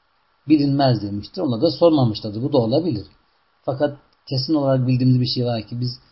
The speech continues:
hangisi doğru bunu bilemiyoruz. Veya bunlardan herhangi bir doğru mu onu da bilmiyoruz.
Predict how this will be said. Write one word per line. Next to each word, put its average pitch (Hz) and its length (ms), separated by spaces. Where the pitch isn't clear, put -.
hangisi 120 1300
doğru 127 560
bunu 131 200
bilemiyoruz. 104 520
Veya 131 220
bunlardan 131 440
herhangi 139 420
bir 131 200
doğru 135 360
mu 135 120
onu 139 260
da 123 140
bilmiyoruz. 85 540